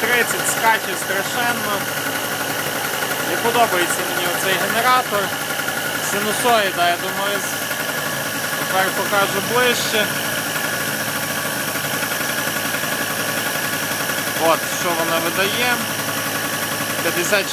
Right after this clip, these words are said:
шість, п'ятдесят чотири герца, п'ятдесят п'ять. Синусоїда з такими багатьма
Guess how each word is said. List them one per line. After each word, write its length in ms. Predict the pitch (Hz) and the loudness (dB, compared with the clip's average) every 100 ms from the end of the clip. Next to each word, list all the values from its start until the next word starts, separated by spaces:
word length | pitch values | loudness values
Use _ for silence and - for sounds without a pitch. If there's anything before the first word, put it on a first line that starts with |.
| - | 0
шість, 320 | 247 233 - - | 0 0 -2 -2
п'ятдесят 400 | 160 160 190 180 202 | -2 0 2 0 0
чотири 420 | 196 233 226 214 190 | 2 4 4 4 4
герца, 360 | 202 190 185 156 | 2 2 -2 -2
п'ятдесят 480 | 160 160 165 160 196 151 | 0 0 0 0 0 0
п'ять. 260 | 214 214 208 - | 2 2 2 -2
Синусоїда 760 | 190 196 190 - 214 190 160 160 | -4 -2 -2 4 4 4 2 0
з 60 | 160 175 | 0 -4
такими 340 | - 190 170 156 | -2 -2 0 2
багатьма 500 | 165 170 175 185 175 | 2 2 2 2 4